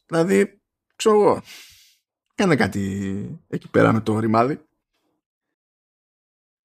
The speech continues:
Αυτό είναι το, το, το, το, το ένα που, που θέλω εγώ, οπωσδήποτε.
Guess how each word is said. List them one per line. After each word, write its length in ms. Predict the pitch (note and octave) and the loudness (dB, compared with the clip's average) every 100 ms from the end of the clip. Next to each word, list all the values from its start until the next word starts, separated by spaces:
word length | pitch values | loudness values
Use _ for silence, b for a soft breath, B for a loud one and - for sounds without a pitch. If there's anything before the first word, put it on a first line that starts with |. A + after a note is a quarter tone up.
| _ _ _ _ | _ _ _ _
Αυτό 200 | D3 G#3+ | -2 0
είναι 80 | A#3+ | 2
το, 360 | A#3 G#3 G3 | 2 2 2
το, 140 | F#3+ F#3+ | 0 -6
το, 220 | - E3+ - | -10 -14 -16
το, 200 | - - | -18 -2
το 120 | F#3+ | 4
ένα 340 | F3+ D#3 G#2 - | 6 4 2 -4
που, 140 | - A#2 G#2 G2 G2+ G2+ G#2 A#2 B2+ C#3 _ _ | -2 2 2 0 -2 -4 -6 -10 -14 -18 _ _
που 120 | A#2+ | -4
θέλω 220 | A#2+ A2 | 2 2
εγώ, 420 | G2 B2 E3+ E3 - | 2 2 2 2 0
οπωσδήποτε. 580 | C#3+ C3 A#2+ G2 - | -2 0 2 2 -2